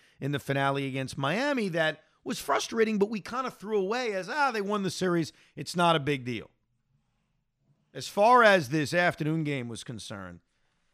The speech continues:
and I, I have to admit, so this was the S N Y Suite game where Craig and I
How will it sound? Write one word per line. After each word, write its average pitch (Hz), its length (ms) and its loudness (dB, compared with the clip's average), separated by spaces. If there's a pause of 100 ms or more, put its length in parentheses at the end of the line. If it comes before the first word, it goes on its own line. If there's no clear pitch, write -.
(240)
and 139 160 -8
I, 160 320 -2 (1120)
I 143 60 -6
have 190 280 8
to 151 160 0
admit, 98 320 -8 (340)
so 139 140 -10
this 175 240 -2
was 165 160 0
the 143 180 -2
S 160 220 0
N 151 140 -4
Y 139 260 -2
Suite 160 440 -4
game 69 260 -14 (420)
where 120 200 -6
Craig 170 360 -2
and 151 100 -2
I 147 460 -6